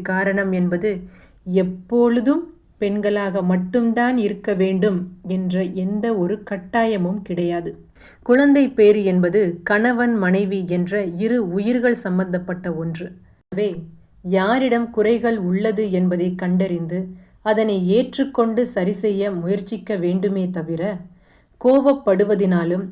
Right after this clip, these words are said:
அல்லது கத்துவதினாலும் எந்த ஒரு பயனும் கிடையாது.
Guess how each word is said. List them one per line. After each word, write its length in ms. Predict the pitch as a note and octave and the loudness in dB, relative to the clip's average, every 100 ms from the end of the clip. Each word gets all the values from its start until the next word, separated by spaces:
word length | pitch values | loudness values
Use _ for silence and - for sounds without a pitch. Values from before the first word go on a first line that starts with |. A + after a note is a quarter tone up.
| - | -10
அல்லது 460 | - G#3+ A3 F#3+ F#3 | -2 0 2 0 0
கத்துவதினாலும் 920 | G#3 G#3 - B3+ A#3 G#3 F3+ E3+ G#3 F#3+ F3+ | 0 -2 0 0 2 2 2 0 -4 -6 -10
எந்த 480 | - F3 F#3 A3 A#3 | -8 -2 -2 0 -2
ஒரு 200 | G3+ F#3 | -2 -2
பயனும் 440 | E3 E3 F3+ F#3 G3+ | -2 -2 -2 -4 -6
கிடையாது. 480 | F3+ F3+ F3+ F3 | -6 -2 -2 -4